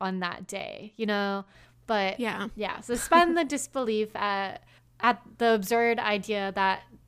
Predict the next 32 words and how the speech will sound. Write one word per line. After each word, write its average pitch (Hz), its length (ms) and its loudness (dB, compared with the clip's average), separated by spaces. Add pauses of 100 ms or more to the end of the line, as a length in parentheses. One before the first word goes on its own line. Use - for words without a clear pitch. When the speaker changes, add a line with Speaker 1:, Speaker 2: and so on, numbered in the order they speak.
Speaker 1:
he - 160 -2
would 220 280 2
install 208 540 0
this 220 280 -2
in 226 120 -2
the 214 80 -2
first 202 440 -6
place. 339 480 0
Like, 240 180 0
it's 233 160 -4
not 277 240 4
Speaker 2:
Mm-hmm. 233 180 -4
Speaker 1:
a 240 40 0
thing. 226 580 -2
Like, 226 260 -6
<laughs> - 180 -2
it's 415 180 8
not 415 220 6
a - 20 -2
thing. 339 440 2
Speaker 2:
<laughs> - 40 -18
It's 349 160 0
so 247 400 0
weird. - 500 -6 (460)
And 247 320 4
for 269 100 8
our 277 200 10
new 247 200 6
listeners, 262 500 4
our 226 140 4
Stars 226 460 4
Hollow 226 600 4